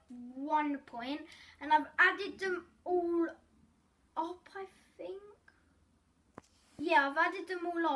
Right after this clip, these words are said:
up, and I have eighteen points. 'Cause ten points for Pogba Proficio, three for Ozil, and five points 'cause I got Buffon, Ka-, no, Ke-, what? Koke,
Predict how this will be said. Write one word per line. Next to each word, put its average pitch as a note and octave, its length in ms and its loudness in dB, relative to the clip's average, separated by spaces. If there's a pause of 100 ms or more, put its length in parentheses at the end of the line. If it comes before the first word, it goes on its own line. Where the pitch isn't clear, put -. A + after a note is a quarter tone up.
up, E4 100 -8 (240)
and D#4 80 -6
I E4+ 120 4
have E4+ 220 0 (340)
eighteen E4+ 760 2
points. A#3 600 -10 (340)
'Cause E4 300 -4 (240)
ten G4+ 180 4 (100)
points G#4+ 260 -6
for F#4 140 -4
Pogba F4 440 -10
Proficio, D4+ 720 -6 (340)
three F#4 240 0
for F#4 140 -8 (200)
Ozil, C#4+ 460 -4 (420)
and D#4+ 260 2
five E4 360 4
points D#4 280 -10
'cause D#4 160 -14
I D4+ 40 -16
got - 300 -6
Buffon, F4 800 -6 (260)
Ka-, - 260 0 (460)
no, C4+ 340 -6 (240)
Ke-, D#4 300 -2 (220)
what? C#4+ 500 -10
Koke, C4+ 380 -2